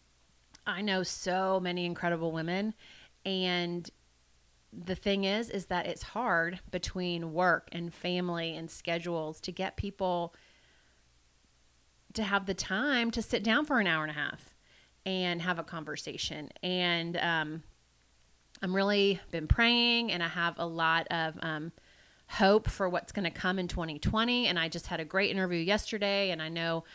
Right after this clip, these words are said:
I have several friends that are, um, coming up soon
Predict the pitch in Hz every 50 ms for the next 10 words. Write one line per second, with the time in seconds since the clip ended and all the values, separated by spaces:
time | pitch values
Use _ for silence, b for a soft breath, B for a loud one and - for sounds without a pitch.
0 | B B B B 165 170 160 - - 175 165 170 170 165 165 160 160 - - -
1 | - - 170 165 165 165 165 165 - - 160 160 156 - - 160 160 160 156 156
2 | 151 147 139 160 160 156 147 147 - 165 - _ _ _ _ - - - 190 175
3 | 175 175 170 - - - - - 196 180 180 180 175 175 170 175